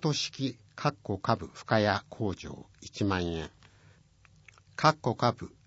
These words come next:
ユーエーシージェイ二万円。若宮商事かっこ株一万円。かっこ株渡辺商工一万円。新井恵子一万円。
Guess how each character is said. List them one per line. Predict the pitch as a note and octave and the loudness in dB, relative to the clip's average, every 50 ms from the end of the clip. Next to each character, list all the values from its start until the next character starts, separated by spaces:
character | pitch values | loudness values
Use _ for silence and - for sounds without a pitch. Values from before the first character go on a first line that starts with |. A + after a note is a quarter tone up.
| - _ | -20 _
ユ | - G#2+ A#2 C3 C#3+ C#3 | -4 0 2 4 6 6
ー | C#3 C3+ B2+ A#2+ | 6 6 6 6
エ | A#2 | 4
ー | |
シ | G#2 - - - B2+ A#2 | 4 0 -2 -2 -2 -2
ー | G#2 F#2+ | -2 -2
ジ | - A2 | 0 0
ェ | G#2+ F#2 | 0 0
イ | - - - - _ - | 0 -4 -10 -20 _ -8
二 | - G2+ G#2 | -2 0 2
万 | G#2 G#2 G2+ G2+ F#2+ F2+ | 4 6 6 6 4 2
円。 | F2 F2 D#2+ D#2 - _ - - _ _ _ - - - _ _ _ - | 2 0 -2 -4 -8 _ -20 -20 _ _ _ -20 -20 -20 _ _ _ -4
若 | - C3 B2+ B2+ E3 E3+ | 2 2 6 8 8 8
宮 | E3 D#3+ D#3+ D#3 | 8 8 8 6
商 | D3+ - - D#3+ C3+ G#2+ | 4 4 2 2 2 2
事 | - - E2+ - - _ - | 0 -4 -10 -10 -10 _ -6
か | - C3+ | -2 -2
っ | B2+ - - | -2 -2 -2
こ | - F#2+ D#2+ | -8 -8 -4
株 | - - G2 F#2+ - F#2 - - | 0 0 0 0 0 -6 -14 -14
一 | - E2+ - - G2 | -16 -10 -6 -2 2
万 | G2+ F#2 F#2 F2+ F2 E2+ | 2 4 4 4 2 0
円。 | E2+ D#2+ D#2 - _ _ _ _ _ - - - _ _ _ - | 0 -2 -4 -8 _ _ _ _ _ -20 -20 -20 _ _ _ -4
か | - - E3 | 2 4 4
っ | E3 - - | 4 2 -2
こ | - - - | -2 -2 0
株 | - - A2 G2 F#2 E2 - - _ _ _ _ _ _ - | 2 2 2 2 2 -4 -12 -14 _ _ _ _ _ _ -2
渡 | - A#2+ A2+ - D3+ C#3+ | 2 2 4 6 6 6
辺 | C#3+ C#3+ C3+ C#3+ B2+ | 6 4 4 2 0
商 | A#2+ - - C#3+ C3 A#2 | 0 0 0 2 2 2
工 | - - - F#2 F2 E2 D#2 - - _ _ _ - | 0 -2 -6 -6 -6 -6 -8 -14 -18 _ _ _ -14
一 | - - - - G#2+ | -14 -8 -2 2 4
万 | G#2+ F#2+ F#2 F2+ F2 F2 | 4 4 4 4 2 0
円。 | E2+ E2 E2 - - - _ - _ _ _ _ _ _ _ _ | -2 -4 -6 -8 -12 -20 _ -20 _ _ _ _ _ _ _ _
新 | - A2 A#2+ C#3 C3+ C3+ | 4 6 8 8 8 8
井 | C3 B2 - - | 6 2 0 2
恵 | D3 C#3 A#2 G2+ | 2 4 4 2
子 | - - F#2 E2+ D#2+ - - | -2 -6 -8 -8 -8 -8 -12
一 | F#2+ F2 - - G2+ | -14 -12 -6 0 2
万 | G2+ F#2+ F2+ F2+ F2 E2 | 4 4 4 2 2 0
円。 | E2 E2 E2 | -2 -4 -6